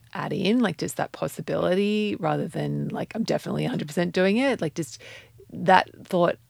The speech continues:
"It's possible I can do this," is much more motivating than the, than the thoughts about, "I can't do it and it's not working." So,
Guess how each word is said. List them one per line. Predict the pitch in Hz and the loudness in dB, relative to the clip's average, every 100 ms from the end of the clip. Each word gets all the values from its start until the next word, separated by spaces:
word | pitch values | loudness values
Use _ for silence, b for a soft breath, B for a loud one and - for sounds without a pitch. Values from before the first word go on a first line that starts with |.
| - | -10
"It's | - | -10
possible | - 196 190 165 160 | -4 -2 0 -2 -2
I | 160 | -2
can | - | -4
do | 139 147 | -4 -2
this," | 190 202 220 - - - _ _ _ - | 0 0 0 -6 -20 -20 _ _ _ -12
is | 196 165 170 151 - _ | -4 -4 -4 -8 -16 _
much | 190 170 170 170 180 | -10 -2 2 2 2
more | 170 | -4
motivating | 151 - 196 - 180 185 | -2 -2 0 -2 2 2
than | 180 214 | 2 0
the, | - - | -6 -6
than | 180 156 151 | -4 -2 -2
the | - 165 | -2 -2
thoughts | - 165 - | 0 -2 -2
about, | 147 156 | -4 -4
"I | - 147 165 | -4 -6 -6
can't | - 160 165 | -4 -4 -4
do | 240 | -4
it | 240 | -4
and | 226 | -4
it's | - | -4
not | 165 - | -6 -2
working." | 180 170 - - - B B B B | 0 0 -2 -8 -12 B B B B
So, | - 170 156 156 | -4 2 4 2